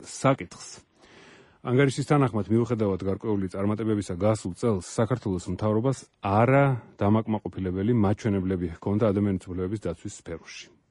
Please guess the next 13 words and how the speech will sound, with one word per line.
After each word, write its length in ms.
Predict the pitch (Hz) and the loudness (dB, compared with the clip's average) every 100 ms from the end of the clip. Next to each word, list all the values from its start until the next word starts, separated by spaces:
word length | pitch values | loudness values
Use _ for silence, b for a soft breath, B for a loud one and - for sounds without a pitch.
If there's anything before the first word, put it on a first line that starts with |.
| - | -2
პოლიციის 580 | 120 123 120 - 117 101 | 4 4 4 0 0 0
მხრიდან 520 | 110 92 107 104 123 135 - | -4 -4 -4 0 0 0 -4
ძალადობა 600 | - 101 101 95 98 107 | 0 2 2 2 2 2
გრძელდებოდა. 800 | 104 87 87 87 82 85 87 - b b b | 0 -2 0 0 -2 -8 -14 -20 b b b
მთელ 260 | - 120 127 | -2 4 4
რიგ 160 | 113 | 4
შემთხვევებში 640 | - 110 117 120 101 - 87 - | 0 -2 0 0 0 -6 -10 -8
იგი 240 | 104 107 113 | -4 -2 0
გაიზარდა 500 | 101 101 101 87 87 | 2 4 2 0 -4
კიდეც. 300 | 85 - - - b b b - | -10 -18 -18 -20 b b b -6
სამართალდამცავი 720 | - 120 113 107 110 104 95 | 0 2 2 0 0 -2 -2
ორგანოები 520 | 95 101 113 120 120 151 | -2 0 2 2 2 0
კვლავაც 300 | - 95 | 0 -4